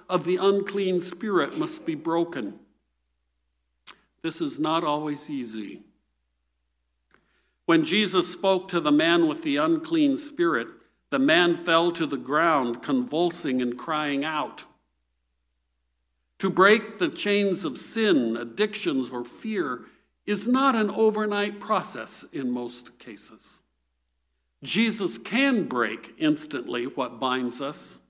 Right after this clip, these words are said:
but for most, a struggle is involved,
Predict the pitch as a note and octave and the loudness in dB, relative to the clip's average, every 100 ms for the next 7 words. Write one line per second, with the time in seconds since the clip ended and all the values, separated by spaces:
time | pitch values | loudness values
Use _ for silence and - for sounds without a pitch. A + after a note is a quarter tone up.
0 | _ _ _ _ _ - F#3 F#3 G3+ G3 | _ _ _ _ _ 4 4 4 2 4
1 | B3+ G3 E3+ - - - _ _ _ - | 4 4 2 -2 -10 -16 _ _ _ -6
2 | E3+ - - B3+ F3 B2+ A#2+ A2+ A#2+ A#2+ | -4 -2 2 2 4 2 0 0 0 -2
3 | A#2 A#2+ F#2+ F2+ - - | -2 -4 -4 -8 -16 -20